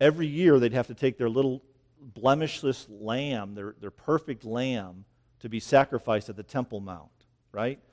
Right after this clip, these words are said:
So they would take that lamb to, to, be, to shed the innocent blood of that lamb as a,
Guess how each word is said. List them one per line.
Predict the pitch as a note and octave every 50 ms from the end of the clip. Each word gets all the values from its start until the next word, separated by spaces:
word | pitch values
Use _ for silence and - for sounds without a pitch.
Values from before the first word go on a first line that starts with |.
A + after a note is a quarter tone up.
| _ _ _ _
So | - C3
they | A#2+ B2+
would | B2+ B2 A#2+ -
take | - D#3+ D#3+ D#3 -
that | - D3 C3+ A2
lamb | A2+ A#2+ C3+ C#3+ C#3+ C3 B2 A#2 A#2 B2 B2 _ _ _ _ _
to, | _ B2+ A#2+
to, | - - - B2
be, | A2 B2 B2
to | - - A#2+
shed | G#2+ - - - - D3+ C#3 C#3+ C#3+ C#3
the | C3 B2+ A#2+ C3
innocent | C#3+ C#3 C3 - C#3 A#2
blood | G#2 B2+ C3 B2
of | A#2+
that | A#2 A#2 G2+
lamb | A2 B2 C3 B2+ B2 A#2
as | G#2+ G2
a, | A2 A#2